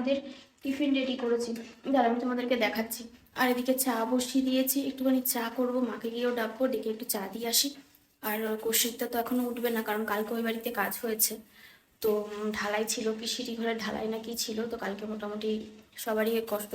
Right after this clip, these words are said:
কষ্ট গেছে, তো এখন ডাকার কোনো প্রশ্ন আসে না, পরে যখন উঠবে উঠবে, ঠিক আছে। আর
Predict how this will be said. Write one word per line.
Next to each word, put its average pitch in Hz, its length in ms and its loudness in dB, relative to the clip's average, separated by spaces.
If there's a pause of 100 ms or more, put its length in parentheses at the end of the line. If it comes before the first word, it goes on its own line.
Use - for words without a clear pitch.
কষ্ট 214 180 -2
গেছে, 208 380 0 (580)
তো 214 80 2
এখন 208 280 2
ডাকার 202 280 -2
কোনো 214 180 0
প্রশ্ন 214 360 0
আসে 214 200 2
না, 226 120 4 (920)
পরে 226 180 4
যখন 226 280 0
উঠবে 220 260 2
উঠবে, - 260 -6 (680)
ঠিক 269 100 -6
আছে। 269 260 2 (260)
আর 226 120 0